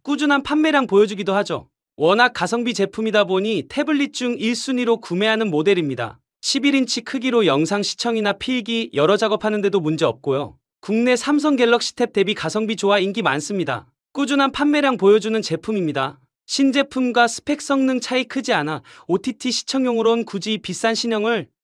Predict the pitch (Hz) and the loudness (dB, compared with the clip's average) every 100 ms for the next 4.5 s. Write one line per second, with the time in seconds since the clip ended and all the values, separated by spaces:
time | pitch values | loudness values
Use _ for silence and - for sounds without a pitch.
0 | _ - 277 285 294 294 254 254 240 233 | _ -6 -4 -2 2 4 2 0 0 0
1 | 220 226 226 220 160 165 220 226 220 214 | 2 4 4 2 0 0 0 0 -2 -2
2 | 269 269 262 180 190 208 214 185 190 214 | 0 2 2 0 0 0 0 -2 -4 -2
3 | 147 185 196 156 127 117 - _ - - | 0 2 2 0 -4 -8 -10 _ -12 -10
4 | - - 277 214 120 | -10 -6 -4 -4 -6